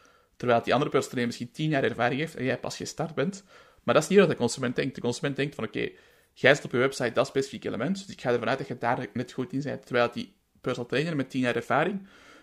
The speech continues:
misschien al twintig voetballers begeleid heeft, maar dat ziet de consument niet. De consument weet dat niet, omdat die consument dat niet ziet op de website. Dus dat is, dat is ook belangrijk om mee te nemen, eh, een stukje marketingkennis, dat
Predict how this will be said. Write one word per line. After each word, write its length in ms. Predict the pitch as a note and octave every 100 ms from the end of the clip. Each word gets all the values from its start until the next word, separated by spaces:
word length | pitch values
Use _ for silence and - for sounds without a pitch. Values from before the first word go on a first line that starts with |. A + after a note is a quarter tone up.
| -
misschien 260 | C3 C#3
al 80 | A#2+
twintig 280 | - D#3+ F3
voetballers 320 | D#3 F3 E3
begeleid 360 | B2 A#2+ A2+ C#3
heeft, 340 | A3 - - _ _ _ _ _ _
maar 280 | C3+ C3+ - -
dat 120 | C#3
ziet 140 | F3
de 60 | G3
consument 340 | E3 - A#2+
niet. 100 | G#2+
De 60 | C3
consument 400 | B2+ - D#3 D#3
weet 200 | C3 D#3
dat 100 | F3
niet, 220 | F3+ F3+
omdat 240 | C#3+ A#2+
die 100 | B2+
consument 320 | A#2+ B2 C3+ C3+
dat 100 | C3
niet 100 | B2
ziet 200 | C#3 C#3
op 80 |
de 60 | C3+
website. 460 | - - - - - _ _ _
Dus 100 | -
dat 140 | B2+ C#3+
is, 120 | D#3
dat 100 | D3
is 80 | E3
ook 140 | D#3
belangrijk 300 | C#3 C3 D#3+
om 80 | B2+
mee 160 | A#2+ C#3
te 100 | D#3+
nemen, 340 | D3+ D3+ - - - - - -
eh, 140 | A#2+
een 120 | -
stukje 240 | - B2+ A#2
marketingkennis, 840 | A2 C#3 - C#3+ - C#3+ C#3+ - - - - - - _ -
dat 420 | B2+ - -